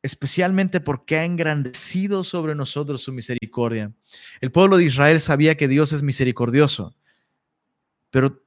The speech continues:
pero al ver la cruz del Calvario, tú y yo sabemos que Él ha engrandecido su misericordia sobre nosotros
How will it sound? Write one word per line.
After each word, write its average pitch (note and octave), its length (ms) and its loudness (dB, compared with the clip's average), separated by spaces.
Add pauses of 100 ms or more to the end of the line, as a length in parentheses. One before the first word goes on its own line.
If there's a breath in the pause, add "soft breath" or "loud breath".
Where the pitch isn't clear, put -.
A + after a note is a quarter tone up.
(120)
pero C#3+ 180 4
al B2+ 140 4
ver E3 180 4
la F#3+ 140 -2
cruz D#3+ 260 -2
del C3+ 160 -4
Calvario, A#2 720 -4 (600)
tú - 80 -2
y C#3 80 2
yo C#3+ 120 4
sabemos C#3+ 560 2
que C#3 240 2
Él D3+ 140 4
ha C#3 100 2
engrandecido C3+ 960 -4
su D3 160 -4
misericordia B2+ 720 -4
sobre A2+ 260 -4
nosotros A2+ 800 -6